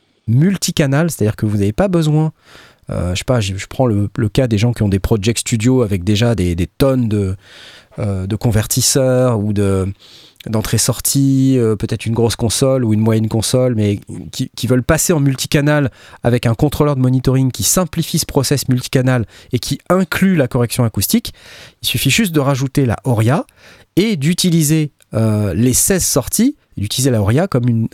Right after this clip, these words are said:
une interface de sortie monitoring. On n'est pas obligé de la connecter à son ordi pour pouvoir l'utiliser, on peut juste envoyer ces signaux dedans, définir quels sont les seize signaux maximum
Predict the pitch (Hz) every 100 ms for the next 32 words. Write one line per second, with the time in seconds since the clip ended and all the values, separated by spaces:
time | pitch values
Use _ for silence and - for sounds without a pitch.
0 | - - 113 107 - - 170 147 117 -
1 | 135 - - 208 131 156 156 147 131 110
2 | - _ - - - - 104 104 139 120
3 | 160 120 123 113 - 151 123 117 110 104
4 | 165 - 104 127 123 101 95 104 170 -
5 | 107 90 165 - - - - - 185 190
6 | 180 180 165 151 - 139 120 117 165 214
7 | 156 - 151 143 - 175 - 165 139 104
8 | - 185 180 120 104 - 135 135 139 127
9 | - - 135 135